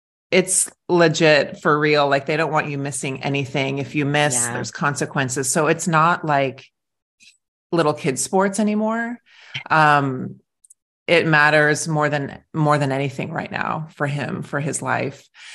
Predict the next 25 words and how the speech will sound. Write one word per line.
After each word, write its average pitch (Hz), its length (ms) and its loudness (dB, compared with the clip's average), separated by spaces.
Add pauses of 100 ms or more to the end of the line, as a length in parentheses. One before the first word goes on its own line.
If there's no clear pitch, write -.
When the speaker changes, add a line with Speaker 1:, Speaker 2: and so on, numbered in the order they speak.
(100)
Speaker 1:
And 165 220 0
so 165 920 4
we're 180 180 2
<laughs> - 60 0
actually 165 580 -4
leaving 151 400 -4
for 147 160 -8
two - 200 -4
weeks 147 220 -2
over 131 180 2
Christmas, 147 640 -2
and 135 280 0 (260)
we 160 120 2
planned 151 340 0
this 135 160 -4
trip - 240 -2
before 139 260 -4
we 143 140 -2
knew 135 160 -2
he 135 160 -2
was 135 140 -2
on 131 120 -2
the 131 80 -8
team. 190 500 2
And, 131 300 -2